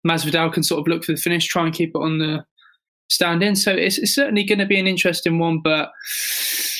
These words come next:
you know, six days notice against a guy like Kamaru Usman, <sighs> yeah, I'm, I'm gonna have to back the Nigerian nightmare on this one. <laughs> I'm going for an Usman via decision.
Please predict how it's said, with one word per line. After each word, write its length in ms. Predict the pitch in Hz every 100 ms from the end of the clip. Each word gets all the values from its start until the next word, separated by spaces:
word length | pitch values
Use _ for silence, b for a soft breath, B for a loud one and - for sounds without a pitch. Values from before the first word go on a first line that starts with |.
| B -
you 140 | 180
know, 160 | 165 156
six 320 | 160 208 190
days 200 | 180 160
notice 640 | 165 165 165 165 - - -
against 300 | 196 185 180
a 40 | 160
guy 180 | 175
like 160 | 170 160
Kamaru 420 | 160 160 156 151
Usman, 460 | 143 151 151 156 170 B B
<sighs> 180 | B
yeah, 220 | 277 - - 151
I'm, 300 | 156 175 165
I'm 200 | 175 165
gonna 180 | 185 170
have 180 | 170 -
to 80 |
back 320 | - 160 165 - - -
the 80 | 170
Nigerian 640 | 160 160 156 165 160 156
nightmare 360 | 160 160 165 151
on 100 | 151
this 220 | 147 -
one. 180 | 160 156 - -
<laughs> 520 | 202 - - - -
I'm 140 | 160
going 180 | 165 175
for 160 | 160 170
an 120 | 160
Usman 420 | 170 165 165 156
via 220 | 147 160
decision. 600 | 147 - 165 147 143 139